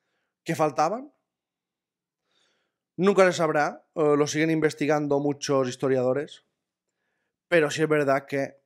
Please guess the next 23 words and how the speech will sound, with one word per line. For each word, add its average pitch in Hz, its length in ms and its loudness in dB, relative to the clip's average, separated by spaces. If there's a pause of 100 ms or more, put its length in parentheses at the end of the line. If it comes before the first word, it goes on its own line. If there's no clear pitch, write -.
(140)
el 143 80 -4
mapa 143 240 -4
de 131 60 -6
Spirit 147 260 0
Race 127 320 -4 (960)
yo 147 180 0
creo 147 120 -2
que 147 180 0
es 131 60 -8
el 131 40 -6
más 139 240 -4
enigmático 139 560 -4
de 139 80 0
la 156 80 0
historia 120 500 -6 (1200)
y 175 120 -2
nadie 165 240 0
ha 160 40 4
desco-, 160 300 0
ha 147 140 0
logrado 139 320 0
descubrir 156 400 0
aún 123 360 -4